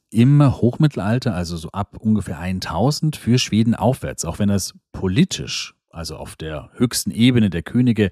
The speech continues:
oftmals ziemlich chaotisch war. Dennoch ging es aufwärts. Die Städte entwickelten sich,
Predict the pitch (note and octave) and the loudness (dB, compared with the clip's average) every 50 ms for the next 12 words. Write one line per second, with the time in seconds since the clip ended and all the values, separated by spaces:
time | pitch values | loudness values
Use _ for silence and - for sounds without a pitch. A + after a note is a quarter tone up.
0 | - _ - D3+ C#3+ - - B2 A2 - - - C#3+ A#2 - - - A2 - - | -2 _ -4 -4 -2 2 2 0 2 0 -4 -2 -2 -2 -4 -2 -6 -6 -4 -2
1 | B2+ E3 - - F2 D2+ - - - D2+ E2+ G2 A#2 B2 - - - - - _ | -2 -2 -2 -4 -6 -6 -8 -10 -8 -6 -2 -2 -2 -2 -4 -10 -20 -20 -20 _
2 | _ _ _ - B2 D3 D3+ - - B2+ C#3+ C#3+ A#2 G#2 F#2+ A2 A#2 A2 - - | _ _ _ 2 4 4 4 2 2 2 2 2 2 2 2 2 2 0 -2 -8
3 | C2+ - _ - - - - _ _ _ _ _ - - - A#2 A#2 - A#2+ F#2+ | -14 -12 _ -14 -14 -14 -16 _ _ _ _ _ -10 -4 -2 -2 -2 0 -2 -4
4 | F#2+ E2+ - - - - B2 A2+ - A#2 A2 - A2+ A2 G2+ - - - - - | -4 -4 -4 -4 -2 -2 -4 -2 -2 -4 0 2 2 2 2 0 -6 -14 -16 -18